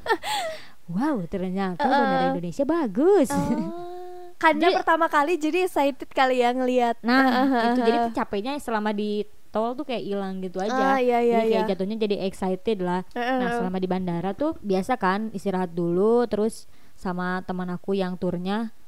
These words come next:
Speaker 1: tour guide-nya cek-cek lagi
Speaker 2: Mm-mm.
Speaker 1: barang-barang, takutnya ada yang nggak boleh masuk.
Speaker 2: Oh, iya, iya, iya, iya.
Speaker 1: Heeh, jadi kita cek-cek lagi barang-barangnya, takutnya ada yang harusnya masuk bagasi,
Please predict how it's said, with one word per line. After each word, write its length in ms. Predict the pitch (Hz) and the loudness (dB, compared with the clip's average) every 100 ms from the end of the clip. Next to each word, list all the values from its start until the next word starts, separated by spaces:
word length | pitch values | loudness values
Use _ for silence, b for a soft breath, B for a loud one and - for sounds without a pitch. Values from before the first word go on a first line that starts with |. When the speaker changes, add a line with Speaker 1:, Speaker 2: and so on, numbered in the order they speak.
| - | -6
Speaker 1:
tour 140 | 190 | -2
guide-nya 480 | 185 180 190 226 240 - - - - | 0 -2 -2 -6 -6 -10 -16 -16 -6
cek-cek 320 | 208 - 214 208 | -6 -2 -2 0
lagi 400 | 190 185 220 247 | 0 0 -2 -2
Speaker 2:
Mm-mm. 80 | 247 | 0
Speaker 1:
barang-barang, 640 | 254 262 175 175 208 226 | 0 0 -2 -4 -8 -8
takutnya 480 | 185 196 185 233 269 - | -8 -8 -8 -8 -8 -6
ada 320 | 208 196 226 | -4 0 0
yang 400 | 269 254 262 302 247 | 0 -2 -2 -6 -8
nggak 120 | 175 | -4
boleh 120 | 185 208 | -2 -2
masuk. 480 | 226 - 302 285 262 - - | -6 -2 2 2 0 -6 0
Speaker 2:
Oh, 400 | 247 262 269 262 | 4 6 6 6
iya, 240 | 247 247 | 8 8
iya, 160 | 233 233 | 8 6
iya, 220 | 220 220 | 4 2
iya. 220 | 214 208 208 - | 2 0 -2 -6
Speaker 1:
Heeh, 260 | 202 240 240 | -6 -4 -2
jadi 140 | 202 | -2
kita 160 | 269 277 | -4 -6
cek-cek 360 | 277 240 226 214 | -4 -4 -4 -2
lagi 320 | 233 240 277 | -4 -4 -6
barang-barangnya, 680 | 262 196 196 190 190 208 226 | -2 -2 -2 -4 -4 -6 -6
takutnya 320 | 208 190 196 220 | -6 -6 -6 -6
ada 140 | 202 | -4
yang 140 | 190 185 190 | -6 -6 -6
harusnya 320 | 190 - 190 | -6 -6 -6
masuk 320 | 185 175 190 - | -6 -6 -8 -8
bagasi, 640 | 185 180 175 - 220 294 | -8 -6 -8 -6 -6 -6